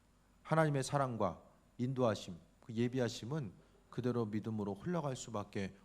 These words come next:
없다라는 것에 대해서 보게 됩니다. 그러니까 목사님들도 보게 되면 <clears throat> 어떤 그, 어,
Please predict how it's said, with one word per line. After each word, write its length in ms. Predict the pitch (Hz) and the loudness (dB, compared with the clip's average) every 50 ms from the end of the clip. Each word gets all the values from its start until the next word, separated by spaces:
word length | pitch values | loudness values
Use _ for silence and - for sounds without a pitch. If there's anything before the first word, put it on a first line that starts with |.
| - - | -16 -6
없다라는 560 | - 101 101 - - 123 110 110 107 107 101 | -4 -4 -4 -2 -2 0 0 0 0 -2 -2
것에 320 | 95 92 87 - 101 92 85 | -2 -4 -4 -4 -6 -6 -4
대해서 560 | 95 92 90 87 82 - - 120 120 - 87 87 87 - - - - | -4 -4 -4 -4 -6 -8 -8 -8 -8 -10 -10 -14 -18 -20 -20 -20 -12
보게 240 | - 98 87 95 90 | -10 -8 -8 -6 -8
됩니다. 440 | 95 98 101 95 85 87 - 95 95 98 98 98 - - - - - - - - - - - - - - - - | -6 -8 -8 -8 -10 -10 -12 -14 -12 -12 -14 -14 -16 -18 -20 -20 -20 -20 -20 -20 -20 -20 -20 -20 -20 -20 -20 -12
그러니까 100 | - - | -10 -6
목사님들도 520 | 113 117 - 226 226 226 202 208 185 170 | -6 -2 0 2 2 4 2 2 2 0
보게 260 | 127 - 127 131 147 156 | 0 0 -2 -2 -2 -2
되면 680 | 135 131 104 95 92 101 131 156 127 98 87 87 85 - - _ - - _ _ _ _ | -2 -2 -2 -2 -2 -2 0 0 0 0 -2 -4 -6 -10 -16 _ -20 -20 _ _ _ _
<clears throat> 3500 | - 139 113 98 82 - - _ _ _ _ _ _ _ _ _ _ _ _ _ _ _ - _ _ _ _ _ _ _ _ _ _ - - - - - - - - - - - - - - - _ _ _ _ _ _ _ _ _ _ _ _ _ _ _ _ _ _ _ _ | -12 -12 -12 -12 -16 -20 -20 _ _ _ _ _ _ _ _ _ _ _ _ _ _ _ -20 _ _ _ _ _ _ _ _ _ _ -20 -20 -20 -20 -20 -20 -20 -20 -20 -20 -20 -20 -20 -20 -20 _ _ _ _ _ _ _ _ _ _ _ _ _ _ _ _ _ _ _ _
어떤 480 | _ 143 143 170 151 135 123 113 107 101 | _ -6 -2 -2 -2 -2 -2 -4 -8 -8
그, 440 | - - 110 101 95 92 90 87 82 - - _ _ _ _ _ _ _ _ _ _ _ _ _ _ _ _ _ - - - 117 | -6 -6 -4 -2 -2 -4 -4 -8 -10 -14 -20 _ _ _ _ _ _ _ _ _ _ _ _ _ _ _ _ _ -20 -20 -20 -20
어, 460 | 104 98 98 95 92 90 90 87 | -20 -20 -20 -20 -20 -20 -20 -20